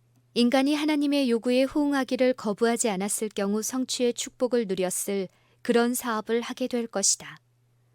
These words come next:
전 세계적 범위의 선포.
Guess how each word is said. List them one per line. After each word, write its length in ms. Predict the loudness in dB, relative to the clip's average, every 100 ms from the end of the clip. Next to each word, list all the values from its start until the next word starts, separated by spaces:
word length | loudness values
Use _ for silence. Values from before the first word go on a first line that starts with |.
| _ _ _ _ _ _ _ -4
전 240 | 2 2
세계적 480 | 2 0 0 0 -2
범위의 600 | 0 0 0 0 -2 -4
선포. 580 | -6 -6 -8 -6 -8